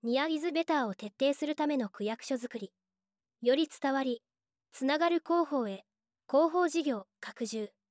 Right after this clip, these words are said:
広報誌、ホームページ、各種エスエヌエスの充実。予算額、千七百八十八万円。問い合わせ、西区役所総務担当五階五十一番窓口。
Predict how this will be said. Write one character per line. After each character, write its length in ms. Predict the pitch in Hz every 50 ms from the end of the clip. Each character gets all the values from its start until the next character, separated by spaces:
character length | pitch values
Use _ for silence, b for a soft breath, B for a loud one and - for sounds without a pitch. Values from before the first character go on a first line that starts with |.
| _ _ _ _ _ _ _
広 280 | - 277 294 330 311 320
報 160 | 349 339 311
誌、 260 | - - 240 220 - _ _ _ _ _ _ _ _ _
ホ 180 | - 240 262 294
ー 40 | 320
ム 120 | 330 311
ペ 180 | - 320 311 294
ー 20 |
ジ、 180 | - - 214 - _ _ _ _ _ _ _ _ _ _ -
各 200 | - 339 359 -
種 200 | - - 311 254
エ 60 | 214
ス 160 | 202 - - 294
エ 100 | 302 311
ヌ 80 | 330
エ 80 | 339 330
ス 140 | - - 247
の 100 | 214 185
充 220 | - 208 214 220
実。 280 | 214 220 - - - - _ _ _ _ _ _ _ _ _ _ _ _ -
予 100 | 220 226
算 260 | 226 - 302 330 320
額、 300 | 294 262 - - - 214 _ _ _ _ _ _ _ -
千 300 | - - 302 330 330 302
七 200 | 285 277 277 269
百 220 | 277 254 - 233
八 260 | 214 214 - - 285
十 160 | 262 285 262
八 260 | 226 208 202 - - 254
万 220 | 262 269 262 240
円。 160 | 226 226 208 - _ _ _ _ _ _ _ -
問 180 | 262 269 311
い 60 | 320
合 80 | 320 320
わ 80 | 320 302
せ、 240 | - 262 233 226 _ _ _ _ _ _ _ _ _ _ -
西 220 | 233 240 - - -
区 100 | - 349
役 180 | 359 339 -
所 140 | - - 254
総 140 | - - 254
務 180 | 269 277 277
担 200 | 254 - 254 247
当 220 | 233 - 226 208 190
五 160 | - 214 208
階 220 | - 262 269 269
五 160 | 240 - 269 269
十 200 | 254 285 277 254
一 220 | 254 - - 277
番 200 | 254 262 269 254
窓 200 | 240 233 233 240
口。 320 | 220 214 - - 208 -